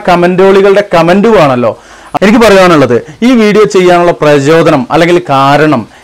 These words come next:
ഇത്തരം കമന്റോളികൾ ഇത് ചെയ്യുമ്പോ അതിനടിയിൽ like ചെയ്യുന്ന കുറച്ച് വട്ടോളികളുണ്ട്. വട്ടോളി എന്നൊന്നും പറയാൻ പറ്റില്ല, അതിലേക്ക് മോ-, മോശമായ എന്തോ ഓളികളുണ്ട്. അവരോട് കൂടിയാണ്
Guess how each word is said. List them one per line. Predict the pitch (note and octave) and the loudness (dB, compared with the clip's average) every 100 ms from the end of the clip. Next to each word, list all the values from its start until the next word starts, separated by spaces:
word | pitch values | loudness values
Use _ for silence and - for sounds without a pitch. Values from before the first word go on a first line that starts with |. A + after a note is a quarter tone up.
| - | -6
ഇത്തരം | F3 G#3+ G3 | -2 -2 0
കമന്റോളികൾ | E3 E3 F#3 G3 G#3 F#3 D3+ C3+ C#3 | 0 0 0 0 2 2 0 0 -2
ഇത് | E3+ F3 G3+ | -2 -2 -2
ചെയ്യുമ്പോ | D#3+ D#3+ E3+ D3 B2+ C3+ - - | -2 -2 -2 0 -2 -2 -8 -4
അതിനടിയിൽ | D#3+ F3 A#3 A#3 F#3 F#3+ F3+ D#3 D3+ | -2 0 2 2 2 0 2 2 0
like | D3+ D#3 E3 F#3+ F3 - A#3+ | 0 0 2 0 -2 -2 0
ചെയ്യുന്ന | A#3 G3 F#3 D#3+ D3+ - | 0 0 0 0 -2 -2
കുറച്ച് | E3 E3+ F3 F3+ F3+ - - | -4 -2 -2 -2 -4 -14 -4
വട്ടോളികളുണ്ട്. | E3 F3 - A3+ A3+ A3 F3+ A#2 G2 - _ - | -2 -2 -2 0 2 2 0 -2 -8 -14 _ -16
വട്ടോളി | A#3 - - B3 | -12 -8 -2 0
എന്നൊന്നും | B3+ A#3 F#3 | 2 0 2
പറയാൻ | D3+ C#3 | 0 0
പറ്റില്ല, | C#3 F3+ | 0 0
അതിലേക്ക് | C4+ C4 A#3 G#3 | 0 0 0 0
മോ-, | F#3 E3 D#3+ D#3+ E3 E3+ | -2 -2 -4 -6 -8 -2
മോശമായ | F3 G#3 G#3 G#3 | 0 0 0 2
എന്തോ | G3+ F#3 E3+ D#3 | 2 2 2 2
ഓളികളുണ്ട്. | D#3+ D#3+ D3 B2 A#2 - - - - | 2 2 0 0 -4 -6 -20 -20 -8
അവരോട് | D#3 D#3+ F#3+ G#3+ | -2 0 2 2
കൂടിയാണ് | G3+ G#3+ G#3 D#3 | 2 2 2 2